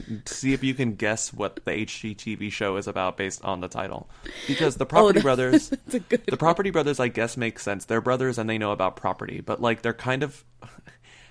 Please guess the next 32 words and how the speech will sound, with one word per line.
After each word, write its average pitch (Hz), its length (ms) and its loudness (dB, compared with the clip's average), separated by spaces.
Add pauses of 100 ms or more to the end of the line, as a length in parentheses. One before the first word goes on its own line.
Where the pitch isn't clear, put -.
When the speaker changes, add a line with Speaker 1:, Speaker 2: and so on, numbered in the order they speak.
Speaker 1:
so 147 200 4
one 135 340 2
of 160 120 0
them 175 320 0
is, 131 200 0
like, 127 180 -2
a 113 60 2
contractor, 156 1160 -4
and 113 340 -2
that's, 110 640 -2
um, 104 520 -10 (640)
Jonathan. 107 560 0 (100)
So 127 180 0
Jonathan 127 460 2
is, 123 120 -4
like, 110 280 -2 (600)
a 113 60 0
construction 123 640 -2
guy. 139 240 -2
He 123 100 -4
went 120 140 -2
to - 80 -12
college 110 540 0
to - 80 -4
be 107 140 -2
a 98 60 -2
construction - 560 -8
guy. 104 340 0
He's 107 280 -4
a - 40 -8
contractor. 98 880 -8 (400)
Um, 104 420 -4